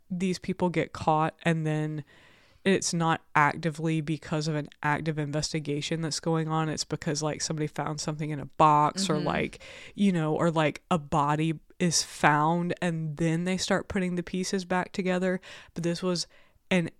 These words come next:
Speaker 1: active, what began as a small time missing person, a missing at-risk runaway teen.
Speaker 2: Right.
Speaker 1: And then it just blew up this huge, "What the fuck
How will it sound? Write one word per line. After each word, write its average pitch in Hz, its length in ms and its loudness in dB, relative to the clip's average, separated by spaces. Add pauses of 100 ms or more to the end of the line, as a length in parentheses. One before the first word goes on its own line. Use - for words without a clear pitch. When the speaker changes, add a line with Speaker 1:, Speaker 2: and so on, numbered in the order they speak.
Speaker 1:
active, 156 800 2 (300)
what 175 240 0
began 160 320 0
as 160 140 -2
a 156 80 0
small 156 600 0
time 151 680 -4 (320)
missing 160 680 0 (140)
person, 156 680 0 (360)
a 220 80 0
missing 196 480 0 (100)
at-risk 156 800 -6
runaway 151 640 -2
teen. 175 340 -4
Speaker 2:
Right. 165 360 0 (360)
Speaker 1:
And 180 140 2
then 165 100 2
it 151 100 -2
just 156 220 -4 (180)
blew 156 520 2
up - 400 -4 (100)
this 165 240 -2
huge, 151 1160 -4 (840)
"What 147 460 -2
the 147 200 -6
fuck - 500 -6